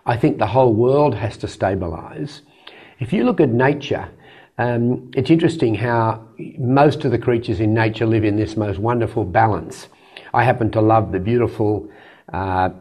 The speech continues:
lorikeets, the most beautiful birds that we have, uh, especially the sulphur-crested cockatoo. And you look at them, they're in their small groups.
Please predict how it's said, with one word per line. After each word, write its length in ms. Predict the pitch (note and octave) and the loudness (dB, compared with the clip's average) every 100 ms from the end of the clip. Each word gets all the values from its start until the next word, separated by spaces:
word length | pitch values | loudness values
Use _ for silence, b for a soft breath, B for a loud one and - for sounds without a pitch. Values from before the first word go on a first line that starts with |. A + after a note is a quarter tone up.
| - | -20
lorikeets, 1040 | - G2+ A#2 A#2+ A2 - G#2 - - - - | -12 0 2 4 2 -2 -4 -4 -14 -18 -18
the 500 | - - G#2+ - G#2+ | -14 -10 -10 -8 -10
most 240 | A2+ G#2+ - | -8 -8 -2
beautiful 420 | D3+ C3+ - G#2+ | -2 0 -2 -6
birds 560 | F2+ E2+ G#2+ A#2+ G#2+ - | -6 -2 0 2 0 -4
that 160 | - | -8
we 120 | F2+ | -8
have, 380 | E2+ F2 D#2+ - - B B B B _ | -8 -6 -8 -10 -16 B B B B _
uh, 280 | G2 G2 G2 - | -6 -4 -6 -8
especially 640 | G#2+ - C#3 B2+ - A2+ A2 | -12 -2 0 0 0 0 0
the 320 | G#2+ G#2+ G2+ | 0 0 -2
sulphur-crested 800 | - A#2+ A2 G#2+ - C#3+ - - | 0 0 2 -2 -4 -4 -6 -8
cockatoo. 640 | - - G2+ - F2 - - - - | -6 -6 -6 -4 -4 -4 -10 -8 -2
And 100 | A#2 | 0
you 100 | C3 | 2
look 160 | D3+ | 2
at 120 | D3+ | 2
them, 240 | A2 A2 G#2+ | 2 0 -2
they're 160 | G#2 | -2
in 100 | A2 | 0
their 140 | G#2+ G#2 | 0 -2
small 320 | - C#3 D#3 | -2 -2 0
groups. 420 | B2 A#2+ - - | 2 0 -2 -10